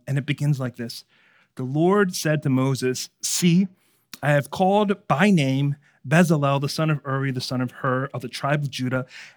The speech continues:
and I have filled him with the Spirit of God.'"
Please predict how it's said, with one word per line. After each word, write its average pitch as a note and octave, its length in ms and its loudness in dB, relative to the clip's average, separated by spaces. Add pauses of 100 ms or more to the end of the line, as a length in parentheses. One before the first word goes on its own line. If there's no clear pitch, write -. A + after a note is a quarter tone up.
and C3 120 -2
I C#3 140 2
have - 240 -12
filled E3 720 -2
him D3 320 0 (260)
with C3+ 320 -4 (280)
the - 80 -14
Spirit B2 720 -6 (460)
of B2+ 140 -6
God.'" - 300 -14